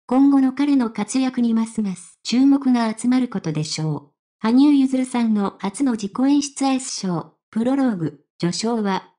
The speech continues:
彼の新たな挑戦と創造性の象徴となりました。競技スケートの枠を超え、感情豊かな表現とストーリーテリングを取り入れたこのショーは、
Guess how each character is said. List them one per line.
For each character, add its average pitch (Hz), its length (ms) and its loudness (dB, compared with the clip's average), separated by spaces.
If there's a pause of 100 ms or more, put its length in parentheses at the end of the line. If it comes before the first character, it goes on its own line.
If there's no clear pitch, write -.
彼 285 260 2
の 233 120 4
新 247 180 -2
た 240 120 -2
な 208 80 0
挑 220 240 -4
戦 202 280 -4
と - 320 -4
創 277 240 0
造 277 220 0
性 254 240 0
の 240 140 0
象 247 260 -2
徴 254 240 -2
と 233 140 -4
な 214 100 2
り 214 120 0
ま 214 120 0
し - 120 -12
た。 - 160 -6 (380)
競 302 240 4
技 320 120 4
ス - 100 -10
ケ 269 180 0
ー 247 60 -6
ト 196 80 -4
の 170 120 0
枠 190 300 -2
を 226 120 -4
超 185 140 -4
え、 175 220 -6 (160)
感 285 240 2
情 277 160 2
豊 277 300 2
か 226 80 -2
な 208 80 0 (120)
表 220 280 0
現 196 180 -2
と 143 240 -12
ス - 120 -16
ト 277 160 2
ー 302 40 4
リ 294 180 2
ー 294 40 -10
テ 285 100 0
リ 277 120 6
ン 254 80 4
グ 202 120 0
を 170 60 -4
取 185 180 -6
り 254 100 2
入 262 40 4
れ 240 100 0
た 202 140 -2
こ 190 140 -6
の 208 100 -2
シ 220 160 -8
ョ 214 100 0
ー - 20 -4
は、 165 280 -4